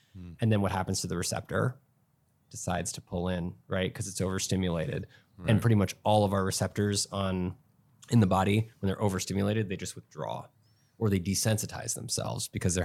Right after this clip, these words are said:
Speaker 2: having too much stimulation, too much cortisol around. And so then that's gonna tell, send a signal into the cell that says, "Hey,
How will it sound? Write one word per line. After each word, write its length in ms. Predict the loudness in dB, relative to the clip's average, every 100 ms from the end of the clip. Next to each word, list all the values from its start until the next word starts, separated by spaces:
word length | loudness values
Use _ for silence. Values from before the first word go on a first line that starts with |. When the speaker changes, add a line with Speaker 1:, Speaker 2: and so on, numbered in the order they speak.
| 2
Speaker 2:
having 160 | 0 -2 2
too 160 | 6 6
much 440 | 4 0 -6 -8 -10
stimulation, 760 | -2 2 4 2 0 -4 -6 -10 _ _ _ 2
too 160 | 6
much 180 | 6 4
cortisol 460 | 0 0 0 -2 -4
around. 320 | -6 -8 -12 _ _ _ _ 2
And 160 | 4
so 100 | 4
then 420 | 4 4 2 0 -2 _ _
that's 260 | 0 2 2
gonna 160 | -2 -2
tell, 540 | -4 2 2 2 0
send 200 | 0 2
a 40 |
signal 320 | 2 0 0 2
into 400 | 4 4 2 0
the 80 |
cell 520 | -2 0 0 -2 -4 _ _ _ _ _ _ -2
that 160 | -2 2
says, 460 | 2 2 0 -4 -10 _ _
"Hey, 420 | 2 2 0 -8